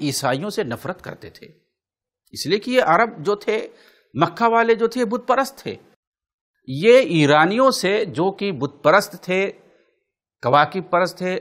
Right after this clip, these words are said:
आग परस्त थे, उनसे ये मोहब्बत करते थे, क्योंकि बुत परस्ती में ये फारसियों से मिलते जुलते थे। इसी तरह से एक वजह ये भी थी कि मक्का पर, खाने काबा पे जो अबरहा हमला करने आया था,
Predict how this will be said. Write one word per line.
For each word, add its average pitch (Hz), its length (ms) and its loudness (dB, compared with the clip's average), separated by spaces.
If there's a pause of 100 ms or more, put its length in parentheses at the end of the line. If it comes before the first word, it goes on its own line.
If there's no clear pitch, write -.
(120)
आग 180 280 2
परस्त 180 320 -2
थे, 190 160 -6 (580)
उनसे 247 300 0
ये 330 140 2
मोहब्बत 190 400 -4
करते 107 300 -6
थे, - 140 -18 (600)
क्योंकि 247 760 2
बुत 143 220 -2
परस्ती 156 380 2
में 214 140 -2
ये 196 220 2 (500)
फारसियों 127 380 -2
से 175 280 -8
मिलते 113 320 -6
जुलते 180 320 -6
थे। 302 140 -18 (520)
इसी 262 220 -2
तरह 208 260 2
से 143 180 0 (140)
एक 165 200 0
वजह 160 180 0
ये 151 160 0
भी 208 160 -4
थी - 220 -6 (520)
कि 196 160 -4
मक्का 147 420 -4
पर, 107 260 -6 (440)
खाने 123 340 -2
काबा 123 360 4
पे 160 240 -2
जो 147 100 -4
अबरहा 151 480 2
हमला 143 320 -2
करने 139 320 -4
आया 101 240 0
था, - 180 -4